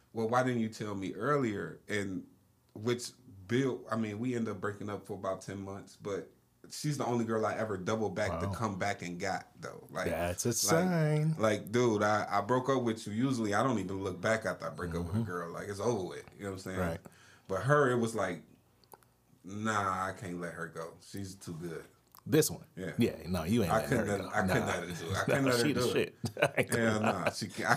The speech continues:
Speaker 1: couldn't,
Speaker 2: got it made,
Speaker 1: I
Speaker 2: bro.
Speaker 1: can't let her go. So
Speaker 2: You got it made,
Speaker 1: I ended
Speaker 2: man.
Speaker 1: up, I doubled back on her, but, uh, I mean, we get, we took that ten-month break, and that ten-month break was like an eye-opener because in that ten months,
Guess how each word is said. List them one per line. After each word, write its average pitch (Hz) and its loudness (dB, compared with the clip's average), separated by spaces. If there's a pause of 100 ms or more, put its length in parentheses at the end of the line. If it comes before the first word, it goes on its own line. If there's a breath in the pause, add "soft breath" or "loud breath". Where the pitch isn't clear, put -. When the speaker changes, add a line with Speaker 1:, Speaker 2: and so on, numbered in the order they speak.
(120)
Speaker 1:
couldn't, 156 4
Speaker 2:
got 104 6
it 101 0
made, 127 4
Speaker 1:
I 110 6
Speaker 2:
bro. 95 2
Speaker 1:
can't 107 2
let 95 2
her 87 2
go. - -6
So 123 6
Speaker 2:
You - 2
got 117 8
it 98 2
made, 117 4
Speaker 1:
I 156 6
ended 160 4
Speaker 2:
man. 135 4
Speaker 1:
up, - -2
I 139 6
doubled 123 2
back 104 2
on 98 -2
her, 98 0
but, 95 -2 (340)
uh, - -4 (200)
I 123 2
mean, 120 4
we 131 2
get, 135 -2
we 151 0
took 139 -2
that 113 0
ten-month 120 0
break, 127 2
and 90 -4
that 107 -2
ten-month 117 2
break 120 0 (140)
was 98 -6
like 98 2 (120)
an 95 -4
eye-opener 92 -2
because 87 -6 (340 loud breath)
in 113 4
that 113 4
ten 117 2
months, 113 0